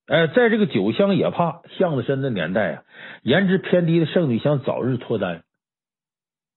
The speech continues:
你除了培养内秀以外，还得特别注意。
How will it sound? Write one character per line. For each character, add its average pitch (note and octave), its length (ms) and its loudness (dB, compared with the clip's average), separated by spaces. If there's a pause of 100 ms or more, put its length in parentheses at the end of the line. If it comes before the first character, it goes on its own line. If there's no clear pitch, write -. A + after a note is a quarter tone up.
你 C#3+ 160 0
除 D#3 280 0
了 A3 80 2
培 - 220 0
养 C3 180 2
内 D#3+ 160 2
秀 D3 200 0
以 D#2+ 80 -4
外， A2 180 -2
还 E3 140 -4
得 D3+ 120 -2
特 - 200 -4
别 A2+ 140 -2
注 F#2 180 -6
意。 G2+ 140 -6